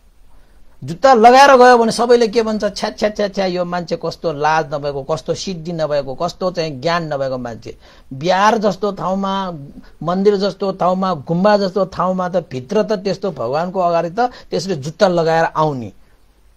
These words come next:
भन्छ कि भन्दैन? भन्छ नि। हो, त्यसैले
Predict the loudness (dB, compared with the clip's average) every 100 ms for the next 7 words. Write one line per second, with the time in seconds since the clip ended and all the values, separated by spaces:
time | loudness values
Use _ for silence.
0 | _ -2 0 4 4 4 0 -4 -8 -10
1 | 0 2 2 -2 _ _ _ _ _ _
2 | -6 4 6 6 4 -2 0 4 4 4
3 | 4 4 4 4